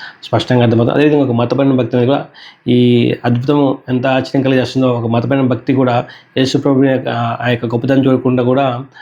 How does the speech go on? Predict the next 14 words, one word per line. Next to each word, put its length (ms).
ఆ, 400
వారి 180
కన్నులకు 360
గుడ్డితనం 420
కలిగజేస్తుంది. 420
అది 100
కూడా 120
నిజంగా 480
ఆశ్చర్యం 360
కలిగజేస్తుంది. 280
కాబట్టి 260
మతపరమైన 460
భక్తిలో 320
కాకుండా 480